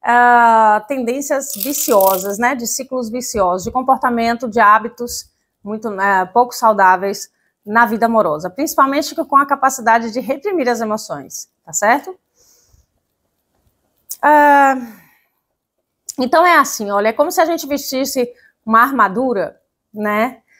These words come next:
É, quando a gente tá com algum tipo de medo, né? Esse, esse medo aqui, por exemplo, de não ser correspondido, a gente se veste numa armadura, a gente cria uma persona pra se defender, né? Onde essa persona aqui,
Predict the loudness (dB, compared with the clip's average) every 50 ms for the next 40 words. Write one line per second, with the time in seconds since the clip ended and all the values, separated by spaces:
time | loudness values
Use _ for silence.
0 | _ _ _ _ _ _ 0 2 4 4 4 4 4 2 2 0 0 -2 0 0
1 | 0 0 -2 -4 -6 -2 -2 -2 2 2 2 0 0 -6 -8 -8 -12 -14 -12 -12
2 | -10 -8 -6 -6 -6 -6 -6 -8 -8 -6 -8 -8 -10 -10 -12 -10 -8 -8 -8 -8
3 | -8 -8 -8 -4 -4 -4 -4 -4 -6 -6 -8 -12 -4 -2 -2 -2 -2 -4 -6 -6
4 | -6 -8 -8 -6 -6 -6 -6 -6 -6 -8 -6 -6 -6 -6 -6 -8 -8 -8 -10 -10
5 | -4 -4 -4 -4 -4 -6 -12 -14 _ _ _ _ _ -20 _ _ _ _ _ _
6 | -2 -2 0 0 -2 -2 -2 -4 -4 -2 0 2 2 2 2 0 -2 -2 -4 -6
7 | -2 0 0 0 0 -2 -2 -2 -2 -2 0 -2 -2 -2 -4 -8 -8 -8 -8 -8
8 | -8 -12 _ _ _ _ -12 -8 -8 -8 -10 -10 -10 -8 -4 -2 -2 -2 -2 -2
9 | -4 -6 -6 -6 -4 -2 -2 -2 -4 -6 -8 -10 _ _ _ _ _ _ _ _
10 | -4 -2 -2 -4 -2 -2 -2 -4 -4 -8 -8 -8 -10 -14 -16 _ _ -6 -4 -4
11 | -4 -6 -8 -12 -8 -8 -6 -4 -4 -2 -2 -4 -4 -2 -4 -2 -2 -2 -2 -2
12 | -4 -4 -4